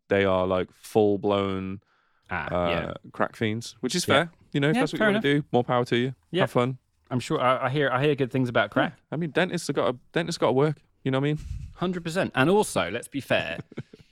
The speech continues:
Speaker 2: I, I really enjoy, like, what's a, what's a thing that you really enjoy?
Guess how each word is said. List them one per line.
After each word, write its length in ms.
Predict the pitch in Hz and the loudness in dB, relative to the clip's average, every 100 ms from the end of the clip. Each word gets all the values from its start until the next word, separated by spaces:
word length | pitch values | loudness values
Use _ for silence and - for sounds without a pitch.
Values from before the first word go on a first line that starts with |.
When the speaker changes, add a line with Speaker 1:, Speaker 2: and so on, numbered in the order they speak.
| _ _ _ | _ _ _
Speaker 2:
I, 520 | 156 180 190 190 185 - - | 0 2 2 2 -2 -2 2
I 160 | 156 | 4
really 500 | 165 151 156 143 131 | 4 4 4 4 4
enjoy, 460 | 120 104 107 98 98 | 2 2 2 2 2
like, 180 | 113 123 | 0 2
what's 240 | 175 - | 0 0
a, 60 | 170 | 0
what's 180 | 175 | 0
a 60 | 175 | 0
thing 220 | - 151 | 2 2
that 100 | 131 | 2
you 100 | 120 | 0
really 220 | 113 107 | 0 2
enjoy? 440 | 98 92 92 80 | 0 -2 -4 -8